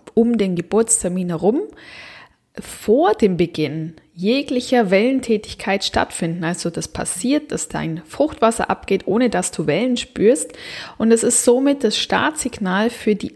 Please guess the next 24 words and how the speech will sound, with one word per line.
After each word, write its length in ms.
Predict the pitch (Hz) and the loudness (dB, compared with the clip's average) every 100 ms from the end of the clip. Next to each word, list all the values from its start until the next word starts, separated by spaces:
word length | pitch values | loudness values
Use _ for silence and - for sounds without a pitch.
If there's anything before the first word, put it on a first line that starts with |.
| _ | _
anstehende 680 | - 214 247 - 190 202 196 | 0 0 0 0 0 2 0
Geburt 640 | 190 185 175 185 196 - - | -2 -2 0 0 0 -4 -4
deines 380 | 170 180 196 | -2 -2 -4
Babys. 680 | - - 147 - - - - - - - - - _ - _ - | -8 -8 -6 -6 -8 -10 -12 -16 -18 -18 -18 -20 _ -20 _ -2
Deine 320 | 185 190 190 | 0 2 2
Gebärmutter 760 | 175 - 214 240 240 233 208 | 0 2 4 4 4 4 4
reagiert 580 | 185 170 170 - 233 302 - - | 4 2 0 0 2 2 -2 -2
dann 340 | 170 180 180 - | 0 0 -2 -6
meistens 720 | 170 165 147 240 262 - 233 - | -6 -4 0 2 2 0 -4 -2
innerhalb 540 | 226 208 190 185 196 | 0 0 2 0 0
von 220 | - 175 - | -4 -6 -2
einigen 800 | 165 190 220 208 196 202 208 - _ | 0 2 2 0 -2 -2 -2 -6 _
Stunden 840 | - - 208 190 196 - 196 196 - | -10 -4 0 2 2 0 -2 -2 -2
mit 340 | 175 175 - | -4 -4 -2
dem 160 | 190 185 | -2 -2
tatsächlichen 840 | - 170 - 165 - 180 - 185 180 - - | -4 -4 -2 -2 -2 -6 -4 -4 -4 -12 -8
Wehenbeginn. 1200 | 170 180 185 196 190 - 170 - 170 156 - - _ - - - - - | 2 4 4 2 0 -2 -6 -2 -2 -2 -6 -12 _ -16 -14 -14 -16 -8
Man 220 | 190 202 | -4 0
sagt, 540 | 190 180 190 220 226 - | 2 4 4 4 2 -2
dass 200 | 190 185 | -4 -2
wenn 160 | 190 | -2
Fruchtwasser 920 | 190 - 226 320 - - 185 - 196 | -4 2 2 2 -6 -4 -2 -2 -2
merkbar 800 | 180 175 180 240 - - 185 - | 0 0 2 0 -2 -2 0 0
abgeht 720 | - - - - - - - | -4 -4 -10 -10 -8 -8 -12